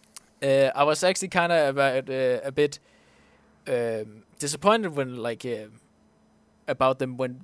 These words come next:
uh, Fat Boss was like, "Oh, they're not really that good," and stuff like that. But if, it feels like a level for me because it's not extremely, like, hard and stuff like that. It feels like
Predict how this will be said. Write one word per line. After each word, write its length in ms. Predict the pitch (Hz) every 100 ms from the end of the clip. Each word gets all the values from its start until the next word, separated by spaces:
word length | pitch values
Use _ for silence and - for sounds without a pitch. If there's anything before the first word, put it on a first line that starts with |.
| 151
uh, 100 | 135
Fat 260 | - 143
Boss 200 | 143 123
was 100 | 127
like, 160 | 120 110
"Oh, 120 | 123
they're 160 | 139 147
not 240 | 147 143
really 240 | 135 131 131
that 260 | 127 123
good," 180 | - 120
and 140 | 104 107
stuff 260 | - 104
like 140 | 104 -
that. 180 | 110
But 160 | - 175
if, 180 | 208 185 - _ _
it 140 | - 196
feels 280 | 220 240 -
like 140 | 180
a 60 | 160
level 280 | 170 185
for 160 | 185 170
me 300 | 151 165 240 -
because 360 | 175 180 160 165
it's 160 | 147
not 180 | 185 185 _ _ _ _ -
extremely, 640 | 147 - - 185 208 196
like, 420 | 170 147 131 - -
hard 360 | - 139 127
and 140 | 139 135
stuff 240 | 135 123
like 140 | 127 117
that. 120 | 117
It 120 | 139
feels 320 | - 202 202
like 260 | 160 151